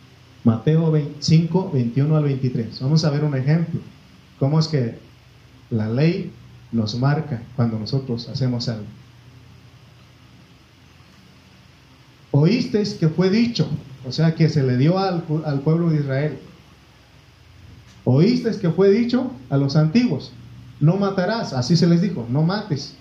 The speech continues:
física, no vayas a matarlo, allá a agarrarlo y matarlo", ¿verdad? Pero dice, "Oísteis que fue dicho a los antiguos: No matarás, y cualquiera que matara será culpable de juicio". Cuando tú matas, eres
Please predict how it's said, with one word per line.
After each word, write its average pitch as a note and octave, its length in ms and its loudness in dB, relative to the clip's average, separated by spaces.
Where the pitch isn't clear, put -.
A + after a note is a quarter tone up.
física, D#3+ 360 0
no C#3+ 120 -2
vayas E3 360 -2
a C3 100 -8
matarlo, B2+ 540 -4
allá C3 200 -2
a D3+ 60 0
agarrarlo C#3 420 -6
y A#2+ 100 -6
matarlo", B2+ 480 -4
¿verdad? A#2+ 280 -4
Pero D3 140 2
dice, E3+ 420 -4
"Oísteis F3+ 400 2
que A#3+ 80 0
fue G3+ 140 4
dicho G3 240 0
a E3+ 60 0
los D#3 160 2
antiguos: E3 220 0
No E3+ 100 2
matarás, F3 440 -2
y D#3+ 120 2
cualquiera E3 520 0
que A3+ 100 0
matara E3+ 460 -2
será D#3 320 -2
culpable E3+ 520 0
de C#3+ 120 -4
juicio". E3+ 320 0
Cuando A#2 220 -4
tú F3+ 160 -4
matas, G3+ 520 -4
eres D#3 360 0